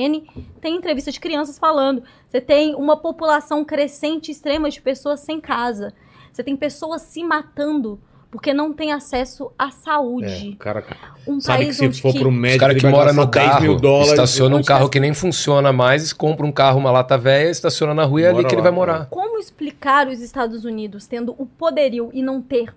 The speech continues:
Speaker 1: mais uma vez, isso é importante, nada impedindo dele dar certo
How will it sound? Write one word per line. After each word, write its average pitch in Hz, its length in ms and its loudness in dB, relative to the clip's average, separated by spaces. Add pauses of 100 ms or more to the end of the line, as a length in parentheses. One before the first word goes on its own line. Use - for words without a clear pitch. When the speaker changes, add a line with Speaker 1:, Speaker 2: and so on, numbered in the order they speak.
(120)
Speaker 1:
mais 285 340 0
uma 320 160 -2
vez, 240 220 0
isso - 120 -14
é 247 40 -8
importante, 220 560 -14 (320)
nada 285 520 0
impedindo 233 760 -4
dele 220 340 -2
dar 220 240 -6
certo 269 720 -8